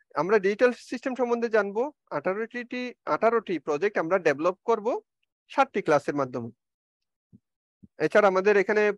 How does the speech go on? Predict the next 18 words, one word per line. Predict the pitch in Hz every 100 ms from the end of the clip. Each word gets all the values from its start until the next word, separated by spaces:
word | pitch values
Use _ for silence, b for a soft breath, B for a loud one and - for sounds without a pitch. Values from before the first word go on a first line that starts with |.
| -
আহ, | 160
কুইজ | - 185 196
টেস্টও | 214 202
থাকবে, | 196 202 180 185 220 - _ _ _
ফাইনাল | 165 170 170 151
রিয়েল | 160 175
লাইফ | 185 180
একটা | 160 170
প্রজেক্টও | - 151 160 202
থাকবে। | 190 180 208 370 _ _ _
তো | 208 202 -
ইজিয়ার | 165 175 262 254
স্টেজের | - 269 262 240
যে | 196
প্রজেক্টগুলো | - 160 180 208 202 208
আছে | 165 143 240
তার | 277 151
মধ্যে | 160 190 196